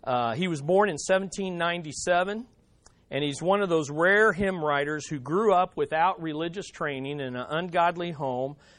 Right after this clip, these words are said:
and their, his parents were pub owners. They didn't care to parent him. They sent him off to apprentice him to a cabinet maker. And by God's sovereign grace, he heard the preaching of a Calvinist Methodist. There you go. That's something to hear.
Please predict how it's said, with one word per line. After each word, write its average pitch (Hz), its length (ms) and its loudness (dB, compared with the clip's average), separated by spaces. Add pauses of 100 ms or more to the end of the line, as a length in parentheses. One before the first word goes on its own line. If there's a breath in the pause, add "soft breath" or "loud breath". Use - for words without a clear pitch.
(120)
and 123 180 -6
their, 127 120 -4
his 131 240 -10
parents 185 440 -2
were 151 140 -4
pub 180 380 0
owners. 175 420 -4
They 123 140 -8
didn't 175 240 -8
care 175 240 -6
to 160 80 -6
parent 170 480 -6
him. 165 160 -10
They 127 120 -8
sent 196 280 -6
him 175 160 -6
off 160 320 -2
to 123 180 -6
apprentice 180 560 -8
him 170 300 -8 (300 soft breath)
to 160 120 0
a - 80 0
cabinet 175 560 2
maker. 160 540 -6 (500 soft breath)
And 139 280 -2
by 151 180 4
God's 208 680 6 (140)
sovereign 233 580 2
grace, 147 600 0
he 165 160 -6
heard 196 360 2
the 220 80 0
preaching 175 680 -2
of 143 140 -2
a 120 80 -6
Calvinist 214 580 2
Methodist. 147 640 -4
There 151 160 -4
you 160 120 -10
go. 107 360 -10
That's 151 200 -6
something 117 280 -8
to 104 100 -12
hear. 117 300 -10